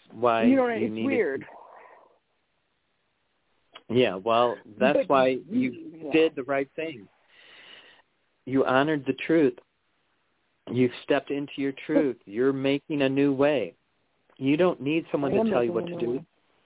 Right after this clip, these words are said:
Speaker 1: Yes, you are. And you're gonna be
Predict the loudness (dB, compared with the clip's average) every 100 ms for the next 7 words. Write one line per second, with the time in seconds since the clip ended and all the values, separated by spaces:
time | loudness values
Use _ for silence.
0 | _ _ _ _ _ _ -2 0 2 -2
1 | -8 -8 -6 -6 -6 -10 -14 _ _ 0
2 | 2 2 0 -6 -6 -8 -6 -4 -4